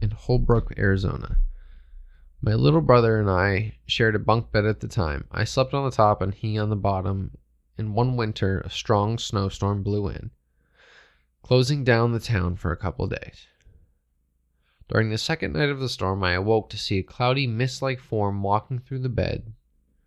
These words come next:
or walking towards the bed from the other side of the room.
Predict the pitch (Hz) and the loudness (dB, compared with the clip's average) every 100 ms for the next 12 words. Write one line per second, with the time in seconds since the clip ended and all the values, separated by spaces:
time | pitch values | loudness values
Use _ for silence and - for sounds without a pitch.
0 | _ 113 104 107 139 123 139 127 107 104 | _ 0 2 0 -2 0 2 2 2 -4
1 | 95 71 101 - _ _ _ _ _ _ | -2 0 -2 -8 _ _ _ _ _ _
2 | 110 107 - 107 110 - 98 98 92 90 | -6 -4 -4 -2 -2 0 0 0 -4 -4
3 | 78 - - | -4 -6 -10